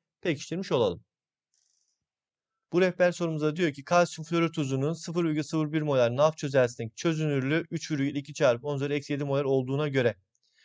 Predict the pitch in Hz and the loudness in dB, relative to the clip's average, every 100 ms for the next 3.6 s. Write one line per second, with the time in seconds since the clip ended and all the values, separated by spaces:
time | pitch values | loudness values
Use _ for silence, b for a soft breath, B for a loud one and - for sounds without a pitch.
0 | b b b _ - 165 180 180 180 170 | b b b _ 0 4 4 2 -6 0
1 | 170 170 160 175 170 170 151 - - 156 | 0 2 4 2 0 -2 -2 -6 -2 0
2 | 151 170 175 170 147 131 147 180 185 160 | 0 -2 0 6 6 6 -2 -2 0 2
3 | 151 135 113 117 139 180 | 2 2 2 2 2 2